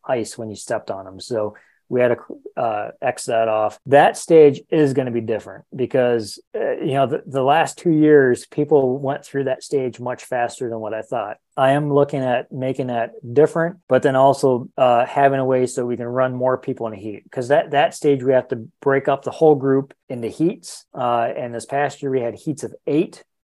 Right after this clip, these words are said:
because that's how many hoists we had. But this year, we're gonna look at maybe tweaking a few things so we can get some more hoists in there, being able to get through that quicker so that there's not as much downtime during the middle of the day.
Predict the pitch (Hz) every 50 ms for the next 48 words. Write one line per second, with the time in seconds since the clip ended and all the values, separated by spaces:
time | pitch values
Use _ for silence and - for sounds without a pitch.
0 | _ _ - 123 - - 135 127 110 98 127 131 131 - - - 139 139 135 123
1 | 117 - - - 139 139 131 - - - - 135 131 113 - 135 135 131 135 139
2 | 139 127 - - - - 156 113 127 123 120 - - 139 143 139 - 147 139 139
3 | 135 123 127 123 117 131 127 123 120 123 120 120 123 117 113 120 123 123 120 117
4 | 113 117 - _ - - 147 147 139 147 135 131 - - 143 127 - - 127 127
5 | 123 123 123 123 113 - - _ _ _ _ - - 123 120 117 117 117 123 120
6 | - 120 117 120 120 131 131 - - 131 127 123 117 - - - 127 120 120 117
7 | 113 113 117 117 113 113 - 165 123 147 151 147 143 139 131 131 131 123 151 147
8 | 151 - - 143 135 123 120 110 - - - 143 139 139 - 117 113 - - 131
9 | 117 110 110 - 117 113 110 120 120 120 110 107 117 113 107 - - 113 113 110
10 | 113 120 120 - - 127 127 131 135 131 131 131 135 135 131 135 135 131 131 135
11 | 120 120 135 123 135 131 143 151